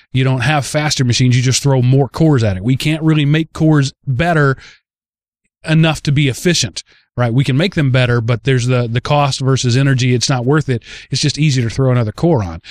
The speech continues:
Well, we can keep doing that. You can make, you know, seven million core machines if you want, but at some point the energy and, and the, the complexity of that doesn't fall, flow. So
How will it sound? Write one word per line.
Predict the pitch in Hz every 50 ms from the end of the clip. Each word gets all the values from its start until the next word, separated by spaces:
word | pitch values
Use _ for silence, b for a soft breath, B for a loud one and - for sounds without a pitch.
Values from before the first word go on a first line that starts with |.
| B B B
Well, | B 143 156
we | 196 262
can | - - 214
keep | - 226 233 175
doing | 180 214 294 311 262
that. | 110 95
You | 107 143 175
can | 247 202
make, | 165 160 165 165 - - B B B B B
you | 147 139
know, | 127 117 113 113 _ _ -
seven | 147 - - - - 180 175 180 170 151 151
million | 165 190 196 180 170 151 151
core | 131 - 165 170 160
machines | 151 143 - - 226 277 277 180 139 123
if | 123 110
you | 120 120
want, | 135 202 285 202 110 92 - - B B B B B
but | B 151 151
at | 143 135
some | - 170 160 156 151
point | 151 151 147 135
the | 123 127 127 139
energy | 151 156 151 139 123 139 135 131
and, | 131 127 131
and | 135 123 123 120 117
the, | 120 120 117 113
the | 117 120
complexity | 123 - 127 110 147 151 143 - - 139 120
of | 127 117
that | 117 127 123 120 117
doesn't | 117 131 127 117 120 117 110
fall, | - - 127 123 120 123 127
flow. | - - - 135 127 123
So | 123 - 135 123 117